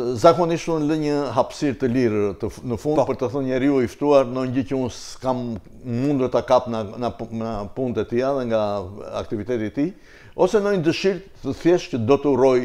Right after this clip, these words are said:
Speaker 1: njerëzit, klientët, qytetin, shokët e tij.
Speaker 2: Atëherë,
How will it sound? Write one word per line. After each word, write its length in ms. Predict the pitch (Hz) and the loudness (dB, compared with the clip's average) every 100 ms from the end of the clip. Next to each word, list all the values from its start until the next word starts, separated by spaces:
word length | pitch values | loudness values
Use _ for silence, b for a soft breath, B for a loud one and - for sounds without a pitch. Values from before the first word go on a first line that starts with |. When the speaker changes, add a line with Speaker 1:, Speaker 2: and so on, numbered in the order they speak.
| 110 | -2
Speaker 1:
njerëzit, 640 | - 104 117 123 107 120 - | -8 -2 0 0 -2 -6 -6
klientët, 500 | 104 104 107 107 92 | -4 -2 -4 -10 -12
qytetin, 480 | 101 - 107 110 101 - b b b b | -8 -4 -4 -4 -6 -6 b b b b
shokët 420 | - 196 131 120 | 4 6 6 0
e 80 | 113 | 0
tij. 220 | 120 120 107 - - - - - - | 0 0 -2 -8 -10 -12 -20 -20 -10
Speaker 2:
Atëherë, 540 | 117 - 139 143 135 | -8 -4 -2 0 0